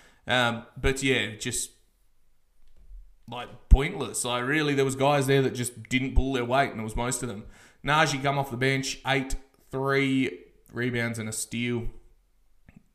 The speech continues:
Couldn't hit a three to save himself, which we know. Uh, Satoransky probably played his best game, and he was still bad. He had nine points, one rebound, four assists, and two steals.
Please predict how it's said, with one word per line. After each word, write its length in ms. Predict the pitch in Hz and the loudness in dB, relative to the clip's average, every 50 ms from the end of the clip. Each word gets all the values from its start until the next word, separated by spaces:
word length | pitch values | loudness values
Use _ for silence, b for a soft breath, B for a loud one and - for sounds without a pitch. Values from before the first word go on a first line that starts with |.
| _ - - | _ -12 -6
Couldn't 300 | - 143 123 117 113 - | -6 -4 -4 -6 -8 -6
hit 140 | 127 127 120 | -6 -6 -6
a 40 | |
three 280 | - - - 123 123 123 | -6 -6 -4 -2 -2 -2
to 80 | 117 101 | -2 -2
save 260 | - 120 123 127 120 | 0 2 2 2 2
himself, 380 | 123 120 - 127 127 127 123 | -2 -4 -4 -2 -2 -2 -2
which 160 | - 110 - - | -4 -6 -6 -4
we 100 | 123 123 | -4 -2
know. 360 | 143 156 156 156 160 147 156 B B B B B B B | 0 2 2 2 2 0 -2 B B B B B B B
Uh, 240 | - 123 127 139 143 | 0 2 4 4 2
Satoransky 680 | 139 - 180 165 147 143 147 160 170 - - 139 131 | 2 2 2 2 4 2 2 2 0 -2 -4 2 6
probably 260 | 135 143 139 139 131 117 | 6 6 6 6 4 4
played 220 | 131 135 131 127 | 4 4 4 4
his 80 | 113 113 | 0 2
best 300 | 120 135 127 120 - - | 2 2 2 0 0 0
game, 340 | 131 127 131 127 127 131 | 2 2 4 4 2 0
and 100 | 127 120 | 0 0
he 80 | 123 123 | 0 0
was 140 | 117 107 - | 0 -2 -4
still 200 | - 143 139 123 | -2 -2 -2 -2
bad. 400 | 107 110 110 113 120 127 131 131 | 0 -2 -2 0 0 0 0 0
He 100 | 120 123 | 0 0
had 180 | 117 120 117 | 0 0 0
nine 240 | 127 131 131 131 120 | 0 2 2 2 0
points, 340 | - - 127 127 123 117 - | 0 -2 -2 -2 -2 -2 0
one 200 | 127 127 123 123 | 2 2 2 2
rebound, 360 | 120 123 123 120 117 117 117 | 2 2 4 4 4 2 2
four 260 | - - 135 131 123 | 2 4 4 6 6
assists, 320 | 117 120 - 131 120 - - | 4 2 0 -4 -4 -4 -4
and 100 | 110 110 | -6 -4
two 140 | 120 117 117 | -4 -4 -4
steals. 520 | - - - 170 180 180 180 170 165 | -4 -4 0 2 4 4 4 4 0